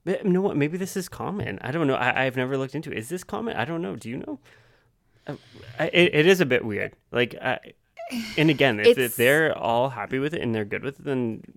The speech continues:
Speaker 1: who the fuck cares, really? But I
Speaker 2: Right,
Speaker 1: think
Speaker 2: and
Speaker 1: it's
Speaker 2: that's what I
Speaker 1: unique. I,
Speaker 2: said.
Speaker 1: I couldn't imagine myself in that situation. Um,
Speaker 2: Right.
Speaker 1: my sister is having a, a baby right now, um, with her, um, with her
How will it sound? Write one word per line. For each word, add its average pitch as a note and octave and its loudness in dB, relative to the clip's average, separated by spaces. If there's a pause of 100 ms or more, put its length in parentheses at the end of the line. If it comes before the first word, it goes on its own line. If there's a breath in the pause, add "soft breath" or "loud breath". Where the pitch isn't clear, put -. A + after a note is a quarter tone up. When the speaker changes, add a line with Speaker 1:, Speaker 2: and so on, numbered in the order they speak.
(560)
Speaker 1:
who B2+ -4
the C#3 -8
fuck - -6
cares, G#2+ -6
really? G#2+ -8 (580 loud breath)
But C#3 6
I - 10
Speaker 2:
Right, C#3+ 8
Speaker 1:
think D#3+ 6
Speaker 2:
and C#3 6
Speaker 1:
it's - 2
Speaker 2:
that's C#3+ 6
what A2+ 6
I G#2 6
Speaker 1:
unique. G2+ -2
I, A#2+ 2
Speaker 2:
said. C#3+ -10
Speaker 1:
I B2 0
couldn't C#3+ 2
imagine G#2+ 0
myself G2+ -4
in G#2+ -6
that G2+ -8
situation. - -12 (400 loud breath)
Um, G2 -2
Speaker 2:
Right. C#3+ -4
Speaker 1:
my B2 4
sister A#2 -2
is A#2+ -2
having G2+ -6
a, G#2 -6
a G#2 -6
baby G#2 -6
right G#2+ -8
now, G2+ -10 (340 soft breath)
um, F#2+ -8
with A2+ -8
her, G2+ -6
um, F#2+ -12 (180)
with - -14
her G#2 -8